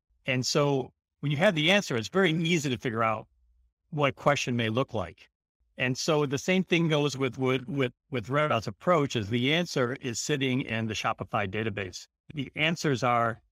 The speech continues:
you know, where is my order? When's it gonna be delivered? What is the refund policy? I mean, all those are answers, and then be able to figure out how are the hundred different ways that somebody could,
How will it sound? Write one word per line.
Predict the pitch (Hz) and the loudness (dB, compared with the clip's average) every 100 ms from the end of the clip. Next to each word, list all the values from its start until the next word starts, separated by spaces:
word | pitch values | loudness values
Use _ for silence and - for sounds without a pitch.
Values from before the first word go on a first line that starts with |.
| _ _ _ _ - | _ _ _ _ -6
you | 139 | -2
know, | 117 - - _ _ _ | -2 -4 -12 _ _ _
where | - 135 147 | -2 2 4
is | 143 127 | 4 2
my | 127 123 | 2 2
order? | - 123 120 110 92 78 _ | 0 0 2 0 -4 -8 _
When's | 127 135 143 139 | -4 2 2 2
it | |
gonna | 123 127 | 0 0
be | 127 | 0
delivered? | 123 120 120 113 110 95 - _ _ | -2 -2 0 0 -2 -4 -8 _ _
What | - 131 127 | -8 -2 0
is | 143 131 | -2 -4
the | 127 | -4
refund | 110 139 - 147 135 - | 0 -2 0 0 0 -2
policy? | - 123 120 - 104 90 | 0 2 2 -4 -8 -8
I | - | -6
mean, | 123 | -4
all | - 170 | 0 2
those | 208 156 | 2 2
are | 139 - | 0 0
answers, | 131 135 - 107 101 90 _ _ _ _ | -2 -2 -4 -4 -6 -10 _ _ _ _
and | 127 | -2
then | 131 | 0
be | 127 139 | 2 2
able | 135 139 | 2 -2
to | - 123 | -2 -4
figure | 147 127 | -2 2
out | 127 127 139 _ _ _ _ _ - | 2 2 -4 _ _ _ _ _ -14
how | - 160 196 208 | -2 2 2 4
are | |
the | 190 143 139 _ _ _ _ _ | 2 2 -2 _ _ _ _ _
hundred | - 185 190 185 160 _ _ _ - | -2 2 2 0 -8 _ _ _ 0
different | 143 | 2
ways | 139 139 | 2 0
that | 123 | -2
somebody | 147 131 | 0 -2
could, | 120 107 | -2 -6